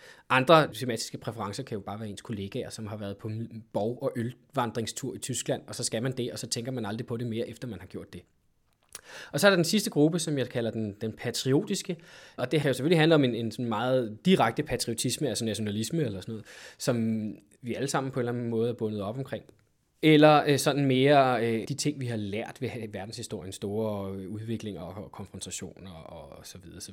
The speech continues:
videre, ikke? Øh, eller sådan også noget med noget personlig nostalgi, kan det også handle om. Det vigtige i den her forbindelse er, at man egentlig potentielt kan være alle tre.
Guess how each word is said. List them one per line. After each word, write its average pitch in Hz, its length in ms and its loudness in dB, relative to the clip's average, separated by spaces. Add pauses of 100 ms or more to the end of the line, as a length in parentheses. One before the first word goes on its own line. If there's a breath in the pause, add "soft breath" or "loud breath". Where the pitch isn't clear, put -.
videre, 98 200 -14
ikke? 135 360 -8
Øh, 85 60 -10
eller 90 120 -12
sådan 107 160 -8
også 98 180 -6
noget 104 140 -4
med 107 80 -6
noget 98 120 -8
personlig 101 400 -10
nostalgi, 92 680 -14
kan - 120 -14
det - 80 -14
også - 180 -14
handle 80 200 -16
om. - 60 -20 (580 loud breath)
Det 139 80 2
vigtige 226 220 8
i 196 40 4
den 202 100 8
her 190 60 4
forbindelse 170 400 2
er, 151 160 6
at 160 140 0
man 147 120 4
egentlig 185 220 -2
potentielt 156 460 2
kan 156 120 -4
være 135 140 4
alle 131 160 0
tre. - 240 -6